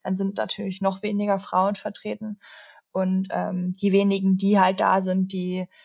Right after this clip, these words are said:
müssen sich, glaub ich, schon, schon anständig beweisen. Und, aber es gibt sehr viele sehr tolle und super kompetente und unglaublich, ja, äh, trotzdem enthusiastische Frauen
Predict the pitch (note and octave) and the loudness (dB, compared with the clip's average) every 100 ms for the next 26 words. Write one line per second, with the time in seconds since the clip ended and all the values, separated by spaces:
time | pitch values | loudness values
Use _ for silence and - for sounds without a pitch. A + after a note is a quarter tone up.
0 | _ _ _ _ _ _ _ _ _ _ | _ _ _ _ _ _ _ _ _ _
1 | _ _ _ G#3 G#3+ G#3 A3+ G#3 F#3+ - | _ _ _ 4 6 4 0 0 -2 2
2 | F#3 F#3+ F#3+ - F3+ F3+ F3+ E3+ _ - | 2 2 0 0 -2 -2 -4 -8 _ -12
3 | - F#3+ F#3 F3+ F3+ F#3 F3+ F3 F3 - | -4 -2 -2 -2 -2 -2 -2 -6 -6 -8
4 | F3 E3+ E3 F3 F3+ F#3+ F#3+ - F#3+ F3+ | -4 -2 0 -2 -6 -6 -4 -2 2 2
5 | F3 - - - G#3 - D4+ - - B3+ | 2 -2 -6 -4 -2 -4 -4 -2 4 4
6 | C#4+ C#4 B3 B3 G#3+ A3 A3 A#3+ _ - | 2 -4 2 2 4 4 4 2 _ 0
7 | A#3 A#3+ B3 - G3+ G3 - B3 A#3+ - | 2 4 2 0 -6 -10 -14 -10 -10 -4
8 | A3 A3 G#3+ A3 G#3+ A3 A3 - - G3 | -6 -4 -8 -4 -4 -4 -4 -4 -4 -8
9 | G3 G#3+ A3 A3 G3+ G3 G3 G3 F#3+ - | -8 -4 -4 0 0 0 -4 -8 -8 -16
10 | _ _ _ _ _ _ _ G3+ F#3 F3+ | _ _ _ _ _ _ _ 0 2 2
11 | - _ - F#3 F#3 F3+ G3 - - G#3+ | -4 _ -2 0 0 -2 -6 -2 -2 -2
12 | - G3+ - F#3+ G3 G3 G3 G3+ - G#3 | -6 -6 -6 -4 -6 0 0 0 -6 -6
13 | - F#3+ - G3+ G#3 F#3+ F#3+ | -6 -6 0 4 4 2 -2